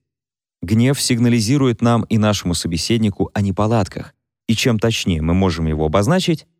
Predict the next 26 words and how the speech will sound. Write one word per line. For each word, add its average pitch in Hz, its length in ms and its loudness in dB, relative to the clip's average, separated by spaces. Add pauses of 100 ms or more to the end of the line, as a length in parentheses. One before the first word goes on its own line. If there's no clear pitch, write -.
(180)
тем 180 240 0
легче 131 420 0
найти 104 300 0
выход 90 480 -2
из 123 200 0
трудной 85 320 -2
ситуации. 87 680 -4 (1040)
Чем 135 280 2
больше 127 360 2
людей 98 360 2
овладеют 90 400 2
техникой 92 600 0
эмоциональной 95 720 2
зернистости, 98 960 0
тем 123 340 0
реже 131 400 2
мы 120 140 2
будем 113 340 2
грубы 123 460 2
друг 110 260 -2
с 110 80 -4
другом, 170 400 2 (240)
и 135 100 0
тогда 156 320 2
сократится 135 680 0
непонимание, 110 1000 2